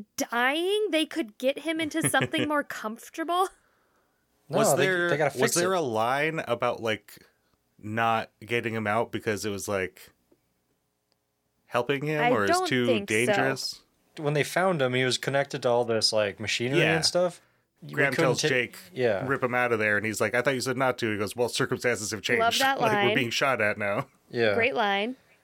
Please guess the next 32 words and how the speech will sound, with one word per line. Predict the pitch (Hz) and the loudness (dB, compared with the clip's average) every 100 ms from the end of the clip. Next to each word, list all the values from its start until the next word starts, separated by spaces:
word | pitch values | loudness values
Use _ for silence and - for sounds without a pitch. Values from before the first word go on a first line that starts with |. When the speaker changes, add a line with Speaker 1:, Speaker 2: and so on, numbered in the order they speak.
| _ _ _ | _ _ _
Speaker 1:
But | 269 - - | -2 -2 -4
that | 349 349 | 2 4
Speaker 2:
Uh, | - | 4
Speaker 1:
has | 370 | 4
nothing | 370 392 359 | 0 2 0
to | 359 | 0
do | 359 | 0
with | 359 359 | 0 -2
the | |
suit. | 320 - 339 240 - _ _ _ _ _ _ _ _ _ _ - | -2 0 0 0 -4 _ _ _ _ _ _ _ _ _ _ -4
Speaker 2:
Yeah, | 143 127 | 2 2
I | 107 | 2
don't, | 92 - | -4 -4
I, | 143 160 151 | 0 0 0
I | 165 | 0
just | 165 160 | 2 2
assumed | 127 - 135 139 | 0 2 0 0
there | 143 | 0
was | 139 135 | 2 2
a | |
line | 123 127 127 | 2 2 2
in | 127 | 2
there | 123 | 2
that | 110 | 2
I | 98 | 0
missed, | 101 110 127 - | 0 -2 -2 -4
'cause | 113 107 | -2 0
otherwise, | 104 101 95 92 - | 2 2 0 -2 -4
yeah. | 92 - - _ _ _ _ _ _ _ _ _ | -6 -6 -14 _ _ _ _ _ _ _ _ _
Speaker 1:
That | 240 - | -2 -2
bothered | 208 208 208 208 | -2 -4 -6 -10
me. | 220 208 | -12 -14